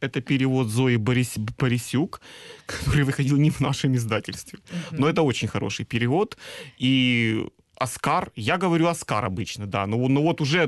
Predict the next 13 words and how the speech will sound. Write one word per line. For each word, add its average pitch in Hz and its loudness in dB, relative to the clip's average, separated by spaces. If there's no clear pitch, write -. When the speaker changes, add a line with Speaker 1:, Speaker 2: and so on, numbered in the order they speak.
Speaker 1:
по, 160 4
уже 135 2
в 117 -6
Украине, 175 2
после, 151 -2
особенно 139 0
после 131 -4
спектакля - -6
Ирмы 110 -4
Витовской, 131 -2
уже 117 0
все - -4
уже 117 0